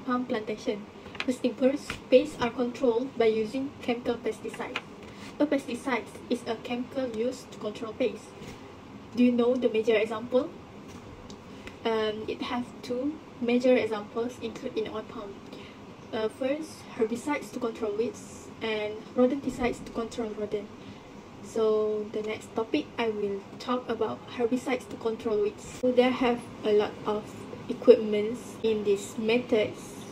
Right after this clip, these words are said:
like rubber gloves, boots, mouth cover, safety glasses, and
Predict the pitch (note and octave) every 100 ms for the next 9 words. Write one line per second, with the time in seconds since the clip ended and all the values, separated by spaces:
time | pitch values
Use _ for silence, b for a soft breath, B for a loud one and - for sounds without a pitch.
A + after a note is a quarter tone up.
0 | B - - D4 B3 A3+ A3+ G#3+ - -
1 | - A3+ G#3+ G#3 - A#3 C#4+ C#4+ - -
2 | - - - G3+ A#3+ C#4+ C4+ C4 - -
3 | - - - B B B - A3+ A3 -
4 | - C4+ C4 C4 B3+ C4 C4 - - A#3+
5 | A#3+ - A3+ A3 A3+ B3+ C4+ C4+ C4 C4
6 | - - - - G#3+ A3+ A3 A3